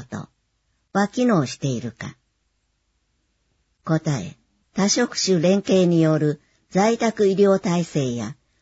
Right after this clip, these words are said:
高齢者の生きがい就労。住まいと医療、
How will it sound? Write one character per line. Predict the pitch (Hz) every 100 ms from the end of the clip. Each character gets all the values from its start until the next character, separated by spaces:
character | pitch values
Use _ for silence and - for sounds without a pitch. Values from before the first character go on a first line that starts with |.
| _
高 | - 226 233
齢 | 220 202
者 | - 147
の | 143
生 | 165 151
き | 220
が | 208 196
い |
就 | 160 - 143
労。 | 107 98 65 - _ _ _ _ _ _ _ _ _ _ _
住 | - 240
ま | 240 220
い | 170
と | 143
医 | - 143 113
療、 | 98